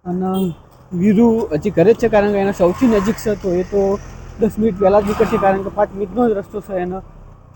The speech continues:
તો એ અંદર છે અત્યારે ને અમે નીકળી ગયા છે બહાર. અત્યારે વાગી ગયા છે સાડા છ અને આપણે રાહ જોઈ રહ્યા છીએ રીતેશ અને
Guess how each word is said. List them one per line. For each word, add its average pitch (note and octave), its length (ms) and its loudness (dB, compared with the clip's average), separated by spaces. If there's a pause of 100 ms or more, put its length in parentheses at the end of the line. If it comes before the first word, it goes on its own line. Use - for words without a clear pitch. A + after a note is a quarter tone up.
(160)
તો G3 320 -2
એ G3+ 80 0 (140)
અંદર F#3+ 280 -2
છે G3+ 100 -10
અત્યારે G#3 300 -2
ને F#3 80 -2
અમે F3+ 200 -2
નીકળી F3+ 280 -4
ગયા G3 160 -2
છે F#3+ 120 -10
બહાર. F#3+ 200 0 (180)
અત્યારે F#3 220 -6
વાગી F#3 260 -6
ગયા F#3+ 220 -10
છે F#3 80 -18
સાડા F3+ 360 0
છ - 40 -16 (640)
અને F3 220 -6 (720)
આપણે E3 180 -4
રાહ E3+ 180 -4
જોઈ F#3+ 180 -4
રહ્યા G3 180 -4
છીએ F#3+ 100 -8
રીતેશ F#3+ 380 -12
અને F3+ 260 -6